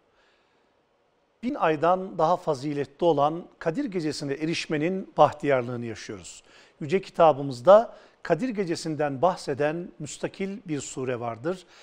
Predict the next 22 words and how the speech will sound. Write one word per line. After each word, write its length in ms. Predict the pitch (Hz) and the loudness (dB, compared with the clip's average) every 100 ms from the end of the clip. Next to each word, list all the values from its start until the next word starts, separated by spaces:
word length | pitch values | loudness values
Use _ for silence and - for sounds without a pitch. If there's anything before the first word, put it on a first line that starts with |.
| - - | -20 -8
Ve 40 | 165 | -8
Yüce 280 | 202 285 | -4 0
Rabbimiz 680 | 277 196 160 147 190 196 - _ _ _ | 2 2 0 -4 -4 -8 -16 _ _ _
o 80 | 214 | -6
surede 680 | 214 226 185 139 117 139 185 - _ _ | -4 -2 0 0 0 -2 -2 -8 _ _
bu 80 | 226 | -10
gecenin 600 | 233 233 214 196 220 233 - _ - | -4 -2 -2 -2 -4 -6 -12 _ -18
Kur'an-ı 440 | - 202 185 190 | 0 4 4 2
Kerim'in 500 | - 185 175 190 175 | -2 -2 -2 -2 0
nazil 360 | 156 156 160 269 | 4 4 2 -2
olduğu 440 | 175 139 160 196 | -2 -2 -4 -4
bir 240 | 160 147 - - | -4 -4 -6 -8
gece 240 | 139 135 | -4 -2
olduğunu 600 | 131 113 117 117 143 196 - - _ - | -2 -2 -8 -6 -6 -6 -10 -20 _ -2
ve 280 | 156 147 - - _ - | 2 2 -2 -18 _ -4
bin 120 | 247 | -2
aydan 580 | 220 160 143 165 170 143 | 2 2 2 0 0 0
daha 220 | 156 220 | 0 0
faziletli 760 | - 180 143 160 151 - 240 165 | -2 -2 -2 -4 -4 -6 -8 -6
bir 120 | 139 | -6
gece 300 | 123 139 170 | -6 -4 0
olduğunu 580 | 147 113 117 117 143 | 0 -2 -6 -4 -6